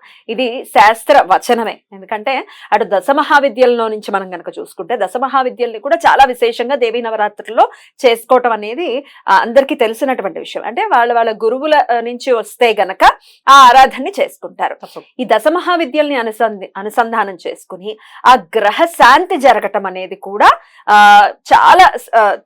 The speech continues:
Speaker 1: చాలా పండితులు చెప్పేటటువంటి విషయం. So దాన్నే మీరు కూడా చక్కగా చెప్తున్నారు. అయితే దశ మహావిద్యల జోలికి వెళ్లకుండా సాత్విక రూపాల్ని పూజిస్తూ ఏ గ్రహ, ఆ, తద్వారా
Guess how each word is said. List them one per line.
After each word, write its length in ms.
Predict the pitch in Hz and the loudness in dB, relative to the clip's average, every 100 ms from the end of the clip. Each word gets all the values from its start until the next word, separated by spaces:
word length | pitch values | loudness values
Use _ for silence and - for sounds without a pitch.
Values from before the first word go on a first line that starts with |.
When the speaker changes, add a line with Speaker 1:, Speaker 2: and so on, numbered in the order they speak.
| 247 | 0
Speaker 1:
చాలా 300 | 220 233 208 | 4 4 4
పండితులు 480 | 220 214 285 330 277 | 2 0 0 0 0
చెప్పేటటువంటి 720 | 247 - 208 190 180 175 160 | -2 -2 -4 -4 -8 -16 -16
విషయం. 300 | - - - _ _ _ _ 202 | -16 -14 -14 _ _ _ _ -2
So 80 | 185 | 0
దాన్నే 320 | 180 208 247 | 0 -2 -8
మీరు 240 | 208 208 | -6 -6
కూడా 300 | 208 220 202 _ _ - | -2 0 0 _ _ -6
చక్కగా 220 | 214 196 214 | -6 -2 -4
చెప్తున్నారు. 560 | 214 - 247 247 370 | -4 -4 -4 0 0
అయితే 260 | 202 214 247 | 0 0 -2
దశ 200 | 185 226 | -2 -6
మహావిద్యల 520 | 226 240 220 220 214 | -4 -2 -2 0 -2
జోలికి 320 | 196 180 180 | -2 -4 -4
వెళ్లకుండా 480 | 170 185 208 220 415 _ _ _ | -10 -8 -6 -2 -2 _ _ _
సాత్విక 600 | - 220 269 - 440 427 | 2 4 4 2 0 2
రూపాల్ని 460 | 339 311 269 254 226 | -2 2 4 4 2
పూజిస్తూ 720 | 190 185 190 - - 220 - _ - | -8 -8 -8 -8 -2 -2 -2 _ 2
ఏ 140 | 240 | 2
గ్రహ, 220 | 262 233 214 - | 4 0 0 2
ఆ, 180 | 220 | 4
తద్వారా 560 | 220 226 208 214 247 | 4 2 0 2 4